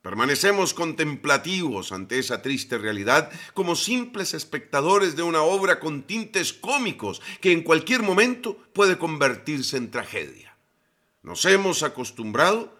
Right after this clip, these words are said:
a tener un parlamento que da lástima, en lugar de inspirar orgullo y admiración.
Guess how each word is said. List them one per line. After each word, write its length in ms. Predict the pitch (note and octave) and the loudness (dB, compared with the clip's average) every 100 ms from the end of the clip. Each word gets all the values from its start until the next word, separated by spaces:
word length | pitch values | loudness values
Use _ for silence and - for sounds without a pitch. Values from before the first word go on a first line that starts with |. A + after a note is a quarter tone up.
| _ - | _ -6
a 140 | C3+ | -2
tener 260 | D3 F#3 G3+ | 2 2 2
un 140 | G3 | 0
parlamento 880 | E3+ D3+ D3+ D3 F#3 A3+ - G#3 - | 0 2 2 2 2 0 -2 -2 2
que 120 | F#3+ | 6
da 140 | G3+ A3 | 8 10
lástima, 640 | F#3+ C3+ - F2+ C#2 - _ _ | 8 6 -2 -10 -16 -20 _ _
en 100 | C3+ | -2
lugar 360 | C#3 D3 D#3 C3 | 2 6 6 4
de 80 | B2+ | -2
inspirar 440 | G#2 A2 C3 C#3+ | -4 -2 2 2
orgullo 600 | A#2+ G#2+ B2+ F3 G#2+ F2 | 0 -2 -4 -4 -4 -8
y 80 | E2+ | -8
admiración. 800 | - G2 G2 - G#2 D#2+ A1+ | -8 -6 -6 -6 -8 -10 -12